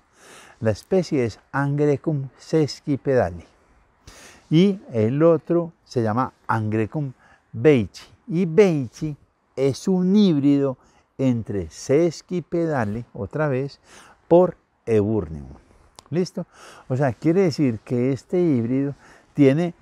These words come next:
un setenta y cinco por ciento de genética sesquipedale y un veinticinco por ciento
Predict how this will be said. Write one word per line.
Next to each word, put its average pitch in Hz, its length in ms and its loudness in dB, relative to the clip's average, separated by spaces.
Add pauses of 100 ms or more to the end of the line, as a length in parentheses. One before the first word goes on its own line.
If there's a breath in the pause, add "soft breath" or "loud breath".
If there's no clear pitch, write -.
(120)
un 185 300 2
setenta 135 880 -2
y 117 140 -2
cinco 190 560 -4
por 120 260 -6
ciento 147 640 -4 (480 loud breath)
de 110 140 4
genética 160 1000 -2 (140)
sesquipedale 139 1200 -2 (500 soft breath)
y 139 220 6
un 139 320 -4
veinticinco 170 960 -4
por 156 260 -6
ciento 139 540 -6